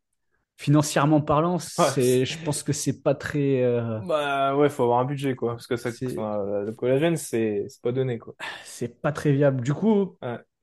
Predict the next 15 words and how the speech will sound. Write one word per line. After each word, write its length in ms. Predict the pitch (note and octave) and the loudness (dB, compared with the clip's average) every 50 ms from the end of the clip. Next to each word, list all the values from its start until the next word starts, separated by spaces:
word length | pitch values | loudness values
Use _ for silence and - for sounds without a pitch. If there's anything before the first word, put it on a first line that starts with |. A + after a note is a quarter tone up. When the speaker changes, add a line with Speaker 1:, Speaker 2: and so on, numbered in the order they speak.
| _ _ | _ _
Speaker 1:
bah, 280 | - C3+ C3 B2+ C3 B2+ | 2 4 4 4 2 0
tu 100 | - - | -2 -4
sais, 160 | - D#3+ D3+ | -2 0 0
moi, 140 | D3 D3+ D3 | 2 2 0
ce 80 | D3 | 0
que 100 | - C#3+ | 0 -2
je 100 | C3 B2 | 0 0
me 60 | C#3 C3 | 0 -2
suis 180 | - - C#3+ | -2 -4 -4
dit, 140 | C3 C#3+ E3 | -4 -4 -4
c'est 260 | D3 - - C3+ B2+ A#2 | -6 -6 -4 -4 -4 -2
de, 960 | G#2+ A2+ A2+ A2+ A2 A2 A2 G#2+ G#2+ G#2+ G#2+ G#2+ A2 A2 G#2+ G#2+ G#2+ G#2+ - - | -2 0 0 0 0 0 -2 -2 -2 -2 -2 -2 -2 -2 -4 -4 -6 -8 -10 -12
c'est 200 | D3 - - B2 | -12 -8 -6 -6
soit 340 | - - - D#3+ E3 D#3 C#3+ | -6 -4 0 4 4 4 4
de, 540 | B2 B2 A#2+ A2+ A2+ A2+ A2+ A2+ A2 - | 4 2 0 0 0 0 -2 -4 -6 -8